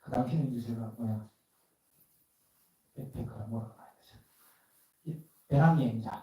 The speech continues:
아, 배낭여행으로 좀 많이 갔는데, 그러면 가면 저는 산을 좋아하니까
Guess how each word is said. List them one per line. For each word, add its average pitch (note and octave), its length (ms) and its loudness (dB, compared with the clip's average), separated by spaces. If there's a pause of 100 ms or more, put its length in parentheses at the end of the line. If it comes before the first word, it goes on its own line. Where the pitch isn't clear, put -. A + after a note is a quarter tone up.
(560)
아, A2+ 260 -14
배낭여행으로 C3 640 4
좀 - 140 -14
많이 A2+ 180 -4
갔는데, A2 560 -4 (520)
그러면 D3+ 320 4
가면 D#3 300 8
저는 D#3 240 6
산을 D#3 220 2
좋아하니까 A#2+ 640 4